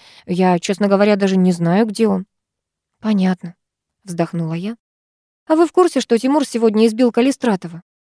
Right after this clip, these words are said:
Географ помрачнел ещё больше и кивнул. "А по поводу стихов?" снова начала я.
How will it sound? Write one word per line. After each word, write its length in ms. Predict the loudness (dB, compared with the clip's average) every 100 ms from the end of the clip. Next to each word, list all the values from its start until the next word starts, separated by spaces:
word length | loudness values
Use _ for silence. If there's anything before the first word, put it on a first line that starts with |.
| _ _ _ -4
Географ 460 | 0 2 0 -4
помрачнел 560 | -2 0 0 -2 -2 -2
ещё 240 | -2 -4
больше 400 | -4 -2 -4 -6
и 100 | -8
кивнул. 440 | -4 -4 -4 -8 -10 _ _ _ _ _ _ _
"А 220 | 0 2
по 120 | 0
поводу 360 | 0 2 2 0
стихов?" 680 | -4 -6 -4 -2 -2 -4 _ _ _ _
снова 320 | -2 0 2
начала 360 | 0 -2 -2 -2
я. 260 | -4 -10